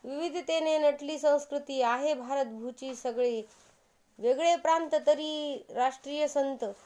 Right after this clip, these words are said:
असे बहुगुणांनी नटलेले. कीर्ती कलागुणांनी गाजली सर्व विदेशात उत्सुकता, भारतीय संस्कृती शिकण्याची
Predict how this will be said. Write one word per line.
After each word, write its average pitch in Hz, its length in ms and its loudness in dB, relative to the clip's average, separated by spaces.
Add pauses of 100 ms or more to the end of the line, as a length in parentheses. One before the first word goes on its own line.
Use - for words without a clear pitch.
(360)
असे 262 320 -2
बहुगुणांनी 269 720 2
नटलेले. 226 600 -4 (1400)
कीर्ती 311 520 -6 (100)
कलागुणांनी 285 840 2
गाजली 247 500 0 (880)
सर्व 302 380 6 (140)
विदेशात 262 500 2 (280)
उत्सुकता, 240 600 -2 (520)
भारतीय 285 640 -6
संस्कृती 311 720 -2
शिकण्याची 285 840 -4